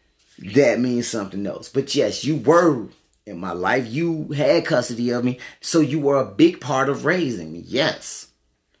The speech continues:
But my grandparents were there, and my grandmother had just as much influence over raising me as he did. I realized this as an adult. You know what I'm saying? So,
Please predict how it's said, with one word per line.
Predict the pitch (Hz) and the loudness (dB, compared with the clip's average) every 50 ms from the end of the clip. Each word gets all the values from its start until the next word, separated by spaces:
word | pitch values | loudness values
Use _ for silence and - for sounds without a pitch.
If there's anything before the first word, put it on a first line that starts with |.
| _ _ | _ _
But | - 113 120 | -4 -2 0
my | 139 - 135 | 0 0 0
grandparents | 110 131 147 147 139 - 143 139 135 135 131 131 - | 2 0 0 0 0 -2 -2 -2 -2 -2 -2 -4 -4
were | 123 | -2
there, | - 135 131 131 123 117 - - - - - _ | 0 2 2 2 2 0 -4 -10 -18 -20 -16 _
and | - 127 131 123 123 | -4 -2 0 0 2
my | 131 135 135 127 | 4 2 2 2
grandmother | 120 131 135 131 127 127 123 117 120 117 | 2 0 2 2 2 0 0 0 0 -2
had | 117 123 113 107 104 101 | 0 0 0 0 0 0
just | 98 120 120 117 120 | -2 -4 -4 -4 -4
as | 117 104 | -6 -4
much | 117 117 113 113 110 - - | -2 -2 -2 -2 -4 -4 -4
influence | 120 127 113 98 - 98 101 104 110 110 104 | -4 -4 -4 -4 -6 -6 -6 -4 -4 -4 -4
over | - - 110 95 98 | -2 -2 -2 -2 -2
raising | 98 98 110 110 107 101 95 107 104 101 | -2 -2 0 0 0 -2 -4 -4 -4 -4
me | 104 104 - - | -4 -4 -6 -6
as | - 90 90 90 - | -4 -4 -4 -4 -6
he | - - 110 107 98 | -8 -8 -8 -8 -8
did. | 82 78 80 80 76 69 - - - - _ _ _ _ _ _ _ _ _ _ _ _ - | -10 -12 -14 -14 -16 -16 -16 -16 -18 -20 _ _ _ _ _ _ _ _ _ _ _ _ -2
I | - 123 | 0 2
realized | 135 123 139 135 117 127 120 113 104 101 95 95 | 2 4 4 2 2 2 2 0 0 -2 -4 -6
this | 101 95 - | -8 -8 -6
as | 98 92 82 87 | -6 -6 -6 -8
an | 87 85 | -10 -10
adult. | 80 73 73 90 85 90 92 - _ _ _ _ _ _ _ _ _ _ _ _ _ _ _ _ _ _ _ | -12 -10 -10 -8 -8 -8 -8 -10 _ _ _ _ _ _ _ _ _ _ _ _ _ _ _ _ _ _ _
You | - 98 | -8 -2
know | 107 110 | -2 0
what | 110 | 0
I'm | 110 107 | 0 -2
saying? | - 120 120 120 123 123 127 - _ _ _ _ _ _ _ _ _ | 0 0 0 0 0 0 -2 -6 _ _ _ _ _ _ _ _ _
So, | - - - 127 127 131 127 123 113 107 - | -10 -2 2 4 4 4 4 4 0 -2 -4